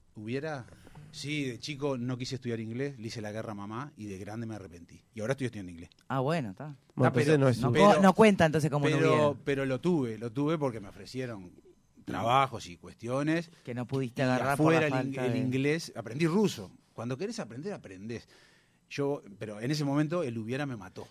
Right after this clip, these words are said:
Speaker 3: Y ahora, y te hago una, ya que estamos en una charla de, de tinte un poco filosófico,
Speaker 2: Sí.
Speaker 3: ¿cuándo se, se termina el sueño?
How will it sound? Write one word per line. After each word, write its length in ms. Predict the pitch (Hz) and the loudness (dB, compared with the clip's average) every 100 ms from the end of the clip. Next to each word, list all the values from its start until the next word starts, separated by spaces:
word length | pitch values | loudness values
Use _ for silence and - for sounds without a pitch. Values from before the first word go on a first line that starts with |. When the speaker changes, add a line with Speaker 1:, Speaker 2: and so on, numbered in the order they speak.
| - | 2
Speaker 3:
Y 60 | |
ahora, 280 | 123 120 117 - | 4 6 4 0
y 100 | 127 | 0
te 80 | 127 | 4
hago 100 | 135 | 4
una, 160 | 127 | 4
ya 120 | 120 127 | 2 0
que 40 | |
estamos 340 | 131 127 117 113 | 2 2 2 2
en 100 | 113 | 2
una 260 | 113 110 | 2 0
charla 300 | 90 117 117 | -2 -4 -2
de, 200 | 107 98 101 | -2 -4 -6
de 100 | 104 | -2
tinte 440 | 120 117 113 107 | 4 4 4 0
un 80 | 110 | -2
poco 220 | 107 113 113 | -2 -6 -6
filosófico, 720 | 117 110 - 120 - 104 117 | -10 -8 2 2 2 -6 -6
Speaker 2:
Sí. 80 | 117 104 - - - _ _ _ _ _ - | -8 -12 -16 -20 -20 _ _ _ _ _ 0
Speaker 3:
¿cuándo 260 | 147 143 135 | 2 2 0
se, 600 | - 120 117 110 101 - _ _ _ | 0 0 0 -2 -6 -12 _ _ _
se 240 | - 127 | -6 -4
termina 380 | 120 120 120 117 | -2 -2 0 -2
el 80 | 110 | -2
sueño? 460 | 117 113 107 101 | -2 -2 -2 -6